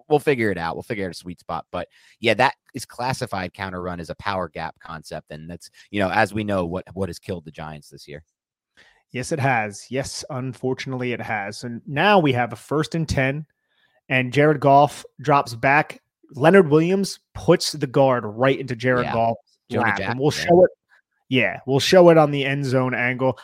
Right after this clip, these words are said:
Speaker 2: Kinda like the little switch release we get at the bottom of the screen from Amon-Ra Saint Brown on the number one wide receiver. You can see Amon-Ra Saint Brown right now. He darts to the flat, and then he goes up. Switch release.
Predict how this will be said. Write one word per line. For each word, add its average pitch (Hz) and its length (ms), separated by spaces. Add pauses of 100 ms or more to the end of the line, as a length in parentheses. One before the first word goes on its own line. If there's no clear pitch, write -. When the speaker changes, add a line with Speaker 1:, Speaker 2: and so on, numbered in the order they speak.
(120)
Speaker 2:
Kinda 214 260
like 175 260
the 143 80
little 135 180
switch 151 460
release 139 340
we 135 80
get 127 140
at 123 80
the 113 80
bottom 135 340
of 131 60
the 120 60
screen 139 300
from 120 160
Amon-Ra 135 400
Saint 131 280
Brown 127 180
on 127 80
the 120 80
number 123 240
one 127 240
wide 127 200
receiver. 135 420 (260)
You 139 60
can - 60
see 139 120
Amon-Ra 139 400
Saint 135 240
Brown 135 220
right 131 180
now. 131 300 (220)
He 156 120
darts 147 600 (180)
to 165 100
the 156 100
flat, 151 460
and 147 80
then 147 80
he 143 80
goes 135 320
up. 131 260 (140)
Switch - 380
release. 147 440